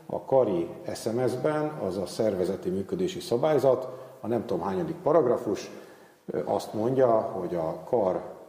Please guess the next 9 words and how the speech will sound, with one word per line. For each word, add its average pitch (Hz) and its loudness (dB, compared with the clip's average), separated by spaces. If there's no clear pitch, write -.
tanszékekből 113 2
és 82 -4
a 92 -4
tanszékek 98 -2
munkáját 87 -2
segítő 87 0
dékáni 87 0
hivatalból 80 -4
áll. 76 -6